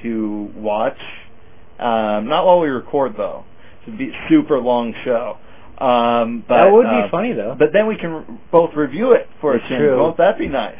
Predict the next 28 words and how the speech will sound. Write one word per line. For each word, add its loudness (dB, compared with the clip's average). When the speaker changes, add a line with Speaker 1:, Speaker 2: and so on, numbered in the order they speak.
Speaker 2:
It -4
will, 2
I -4
think -4
it'll -2
be 0
nice -2
for -6
the -4
fans. -8
Speaker 1:
Oh, 4
yes, 4
I'm -4
sure. -4
I, -4
it's 0
nice 0
having 0
you -6
back -2
on -6
the -4
show. 0
Speaker 2:
Thanks, -2
Enzi. -2
Speaker 1:
You -2
wanna 0
catch -2